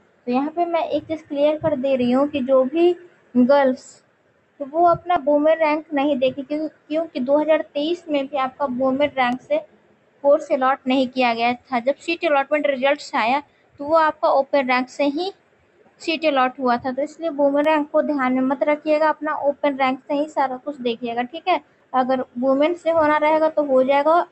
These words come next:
लेकिन open rank को ही आप लोग preference दीजिएगा। ज़्यादा rank जिनका भी आ गया है, तो वो अपने next year के लिए अच्छे से preparation करें। और क्या इस बार की कट ऑफ रहने वाली है, उसके लिए हम लोग आगे इस video में बात करने जा रहे हैं।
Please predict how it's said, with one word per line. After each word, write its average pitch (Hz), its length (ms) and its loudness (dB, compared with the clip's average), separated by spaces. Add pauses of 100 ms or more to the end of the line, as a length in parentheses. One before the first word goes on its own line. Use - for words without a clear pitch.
(120)
लेकिन 262 300 -2 (100)
open 302 360 2
rank 302 320 -2
को 311 80 0
ही 311 120 0
आप 285 260 -4
लोग 415 280 -2 (300)
preference 302 400 0
दीजिएगा। 254 500 -2
ज़्यादा 262 360 0
rank 311 280 0
जिनका 277 300 -2
भी 294 180 -4
आ 254 180 0
गया 269 200 -2
है, 302 80 0
तो 302 160 -6
वो 277 120 0
अपने 285 280 0
next 262 380 -6
year 285 100 2
के 294 100 -10
लिए 294 180 -2 (320)
अच्छे 285 280 -2
से 330 80 -10
preparation 302 540 0
करें। 311 220 0
और 285 160 -4
क्या 262 200 -6
इस 294 240 -2
बार 285 100 -4
की 294 100 -4
कट 262 240 -4
ऑफ 285 160 -4
रहने 277 280 0
वाली 294 300 0
है, 381 140 -2 (460)
उसके 262 240 -2
लिए 302 140 -2
हम 285 160 0
लोग 302 160 2
आगे 240 320 0
इस - 360 -10
video 262 260 0
में 269 160 0
बात 247 240 0
करने 269 280 -2
जा 269 220 0
रहे 294 120 -2
हैं। 311 60 -10